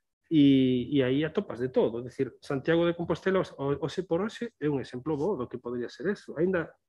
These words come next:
aínda hoxe en día, eh, é dicir, hubo un proceso de suburbani-, de periurbanización, pero, bueno, o que é a cidade en sí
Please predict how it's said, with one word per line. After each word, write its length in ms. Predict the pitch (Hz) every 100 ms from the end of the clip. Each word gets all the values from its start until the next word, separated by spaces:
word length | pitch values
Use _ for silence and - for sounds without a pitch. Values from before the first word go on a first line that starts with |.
| -
aínda 400 | 151 214 160 139
hoxe 320 | 147 - 120
en 80 | 127
día, 240 | 160 120 - _ _ _ _ _ -
eh, 540 | 82 - - - -
é 20 |
dicir, 220 | - 135 120
hubo 880 | - - - - - - 175 180
un 100 | 160
proceso 380 | 156 151 156 -
de 240 | 143 139 127
suburbani-, 460 | 151 139 135 127
de 100 | 135
periurbanización, 960 | 131 143 131 131 123 117 - 202 180 - _ _ _ -
pero, 160 | 120
bueno, 240 | 120 170 123
o 40 |
que 100 | -
é 40 | 175
a 60 |
cidade 300 | 185 185 170
en 100 | 170
sí 240 | - 214